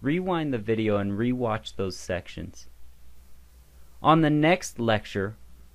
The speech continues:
we will talk more about spirometry and how that is used to measure inspiration and expiration.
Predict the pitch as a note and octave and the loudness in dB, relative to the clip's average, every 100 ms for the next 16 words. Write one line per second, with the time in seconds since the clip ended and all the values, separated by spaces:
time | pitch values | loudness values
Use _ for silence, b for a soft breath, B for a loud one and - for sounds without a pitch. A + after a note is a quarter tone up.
0 | - C3+ D#3+ E3 - D3 - B2 C3 D3 | -4 4 4 4 6 6 6 4 6 6
1 | D#3+ C3+ A#2+ A#2 A2+ - - A#2+ A#2+ A2+ | 6 6 8 8 4 -2 -2 4 6 6
2 | A2+ A2 A#2 - G2 E2+ E2+ - - - | 4 4 0 -2 -6 -6 -8 -16 -18 -18
3 | - - - - - - B2 A#2 G2 B2+ | -20 -20 -20 -20 -18 0 2 2 2 4
4 | C#3 B2+ G#2 A2 b b b b A#2+ C3+ | 6 6 4 0 b b b b 6 8
5 | D#3 C#3 C3 C#3 A#2+ G2+ - G#2 A2 C3 | 6 2 2 4 4 0 0 4 6 4
6 | D#3+ A2+ F#2 F#2 - - - - - - | 4 2 0 0 -8 -20 -20 -18 -14 -14
7 | - - - C3+ D3 - - D3 C#3+ D3+ | -12 -12 0 2 2 0 4 6 6 2
8 | - E3 - - - - D#3+ D3 D3+ - | -2 -4 -6 -18 -10 2 2 6 4 4
9 | - G#2+ F#2 E2+ - F2 | 0 2 2 -2 -8 -10